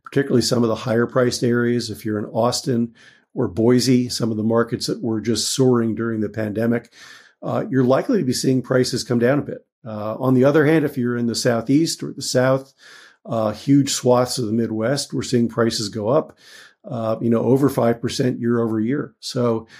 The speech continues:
you're, you're looking at, at the, the number of jobs created, you're looking at unemployment, you're looking at sales volume, you're looking at prices.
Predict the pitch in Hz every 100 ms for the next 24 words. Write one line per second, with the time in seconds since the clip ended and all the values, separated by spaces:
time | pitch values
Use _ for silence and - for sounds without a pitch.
0 | - _ _ 147 160 143 127 131 180 180
1 | 151 127 123 - - 110 - _ - 113
2 | 131 - - 113 101 135 131 123 98 117
3 | 117 110 - 127 131 139 117 110 110 113
4 | 117 107 104 95 - 139 135 123 117 113
5 | 107 110 104 98 - 117 117 107 95 110
6 | 113 113 107 101 104 123 123 - 131 120
7 | - 135 -